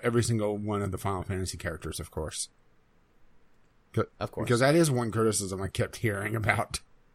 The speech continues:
Speaker 1: I heard about that about as much as I heard about a Star-, uh, Bucks mug or Starbucks cup a few weeks ago when, uh, Kingdom Hearts came out.
Speaker 2: <laughs> Yep, that happened twice.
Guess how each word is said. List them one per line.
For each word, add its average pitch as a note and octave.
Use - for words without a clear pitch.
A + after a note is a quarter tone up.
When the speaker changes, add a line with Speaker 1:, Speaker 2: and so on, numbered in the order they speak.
Speaker 1:
I C3+
heard G#3+
about D#3
that C#3+
about G#2+
as A2
much A#2+
as A2+
I G2
heard A#2
about G#2
a -
Star-, A2
uh, G2
Bucks F2+
mug F#2
or F2
Starbucks G2+
cup -
a F2
few G2+
weeks F2+
ago E2+
when, G#2
uh, G2+
Kingdom G2
Hearts G2+
came F#2
out. -
Speaker 2:
<laughs> E3+
Yep, A#2+
that D3+
happened G#3
twice. -